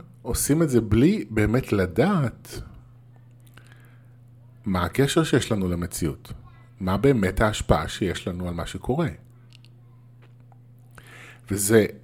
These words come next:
מאוד מאוד משמעותי, כי לפעמים אנחנו לוקחים אחריות לכאורה, או במילים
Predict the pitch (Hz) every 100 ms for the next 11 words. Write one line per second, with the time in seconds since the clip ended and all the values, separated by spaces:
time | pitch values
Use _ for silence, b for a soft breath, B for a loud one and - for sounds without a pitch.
0 | - - - 104 - 170 170 147 135 -
1 | 120 110 110 - - - 104 95 98 -
2 | 101 107 185 160 101 98 - 110 98 95
3 | 95 B B B B B B - - -
4 | - 104 - - 175 185 - 101 123 156
5 | 110 - 95 82 73 - - - - -
6 | - - - - - - - 95 95 101
7 | 117 123